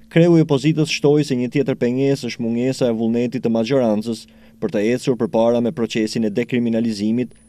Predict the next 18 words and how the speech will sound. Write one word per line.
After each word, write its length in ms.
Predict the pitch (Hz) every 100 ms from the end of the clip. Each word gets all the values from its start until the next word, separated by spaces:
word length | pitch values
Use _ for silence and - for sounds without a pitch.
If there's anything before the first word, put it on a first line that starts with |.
| _
dhe 160 | 95 107
shenjat 380 | - - 92 95
e 40 | -
qarta 400 | 127 131 131 131 - - - 110
për 100 | 104
këtë 180 | - 117 123
janë 160 | 107 95
përfshirja 500 | 101 - 151 156 143
në 140 | 123 104
zgjedhje 360 | 117 131 131 -
si 120 | 113
kandidate 560 | 113 107 95 123 127 156
personave 520 | 147 - 123 120 120 117
me 100 | 113
precedent 500 | 143 139 123 113 113
të 80 | 113
rënd 220 | 101 107 -
penal. 320 | 135 117